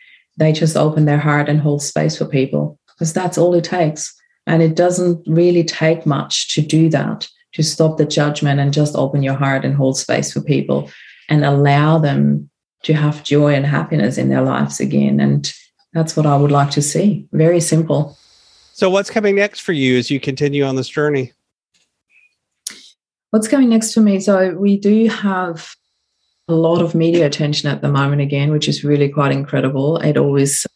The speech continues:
Speaker 1: spreads the word so nicely, and I really love that. And I also have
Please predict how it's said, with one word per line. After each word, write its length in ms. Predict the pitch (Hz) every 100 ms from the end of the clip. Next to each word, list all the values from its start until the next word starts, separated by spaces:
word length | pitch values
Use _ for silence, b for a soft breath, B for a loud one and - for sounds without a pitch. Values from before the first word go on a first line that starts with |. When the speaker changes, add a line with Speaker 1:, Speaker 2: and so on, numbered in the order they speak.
| -
Speaker 1:
spreads 460 | - 151 139 143
the 120 | 143 131
word 280 | 135 131
so 180 | - 131
nicely, 440 | 131 127 135 - 135
and 120 | 131
I 40 |
really 240 | 139 139 131
love 200 | 127 -
that. 260 | 143 151 156 B B B B B B -
And 500 | 147 147 147 147 147
I 180 | - 151
also 320 | - 160 165
have 580 | 156 147 147 139 139